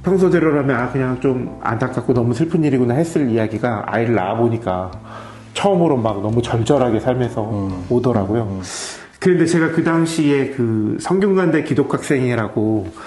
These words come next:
Speaker 1: 성교단체에서 지도 전도사를 하고 있었는데
Speaker 2: 아.
Speaker 1: 이 일이 있은 이후에 이틀 후에 제가 거기 설교를 또 하게 된 거예요. 근데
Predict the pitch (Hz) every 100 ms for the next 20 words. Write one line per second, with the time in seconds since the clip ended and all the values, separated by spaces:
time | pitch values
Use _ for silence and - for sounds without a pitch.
0 | - - - 160 160 135 123 123 117 117
1 | 104 104 - - 143 131 123 110 110 120
2 | 113 139 143 - 120 107 107 170 190 95
3 | 95 95 92 - - - - - - -
4 | 151 165 170 165 151 147 - - 165 165
5 | 151 139 - 165 160 - - 143 143 147
6 | 156 208 143 160 220 202 170 131 131 107
7 | 107 110 - 226 233 165 131 120 113 110
8 | - - - 180 170 135 - 110 107 101
9 | 101 101 101 90 87 90 110 101 92